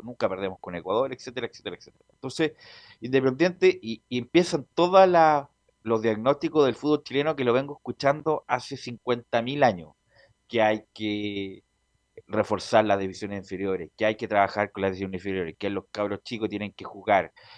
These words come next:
que hay que separar la N F P con... Esa cuestión la vengo escuchando hace diez mil veces, y cuando ganamos nadie se acuerda de eso cuando ganamos. Eh, obviamente que hay que tra-, trabajar bien en las inferiores,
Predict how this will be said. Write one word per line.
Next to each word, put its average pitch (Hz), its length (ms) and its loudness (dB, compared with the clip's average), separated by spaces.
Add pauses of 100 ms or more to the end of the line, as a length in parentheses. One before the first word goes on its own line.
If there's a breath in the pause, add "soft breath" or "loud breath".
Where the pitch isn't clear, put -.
(140 loud breath)
que 127 80 2
hay 120 100 2
que 117 120 -4
separar 107 420 4
la 104 160 2
N 98 100 -2
F 92 200 -6
P 107 180 0
con... 101 220 -10
Esa 143 240 -6
cuestión 127 360 -14
la 127 80 -8
vengo 135 140 -10
escuchando 135 380 -8
hace 123 220 -6
diez 123 180 -4
mil 143 240 -10
veces, 156 480 -2 (260 soft breath)
y 101 100 -10
cuando 110 280 2
ganamos 131 420 4
nadie 139 200 4
se 165 120 -4
acuerda 151 280 2
de 165 80 6
eso 160 140 -6
cuando 156 220 -2
ganamos. 127 340 -4 (540 soft breath)
Eh, 107 500 4 (200)
obviamente 165 580 4
que 127 60 2
hay 123 80 4
que 113 260 -8
tra-, 101 240 2 (100)
trabajar 98 420 0
bien 107 140 0
en 104 60 0
las 95 120 0
inferiores, 101 720 -2